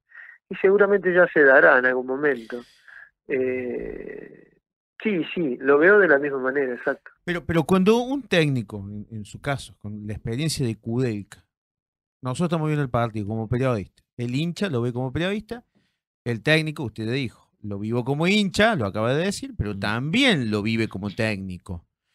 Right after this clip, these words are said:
Speaker 2: Entonces, eh, me vuelvo a ese partido y recuerdo quince minutos del segundo tiempo y digo,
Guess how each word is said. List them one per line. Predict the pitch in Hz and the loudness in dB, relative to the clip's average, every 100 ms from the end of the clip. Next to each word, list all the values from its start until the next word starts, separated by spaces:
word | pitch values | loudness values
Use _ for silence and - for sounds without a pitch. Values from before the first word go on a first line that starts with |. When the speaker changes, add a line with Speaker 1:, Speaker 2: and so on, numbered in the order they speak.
| _ _ _ - | _ _ _ -4
Speaker 2:
Entonces, | 170 175 220 240 214 180 - | -4 0 -2 0 -2 -2 -8
eh, | 160 147 131 101 101 | -6 -6 -6 -8 -8
me | 135 151 | -2 2
vuelvo | 202 226 196 | 4 4 4
a | |
ese | 160 | 0
partido | 151 156 170 196 | 0 0 0 -4
y | |
recuerdo | 151 139 135 175 170 139 | -2 -4 -4 -4 -4 -6
quince | 165 160 160 | -8 -8 -8
minutos | 139 147 143 | -6 -6 -6
del | 123 | -6
segundo | 131 135 135 | -8 -8 -10
tiempo | 127 156 151 123 127 127 _ _ _ | -6 -6 -6 -6 -6 -6 _ _ _
y | 110 120 127 | -12 -10 -6
digo, | 143 139 131 120 | -4 -2 0 -2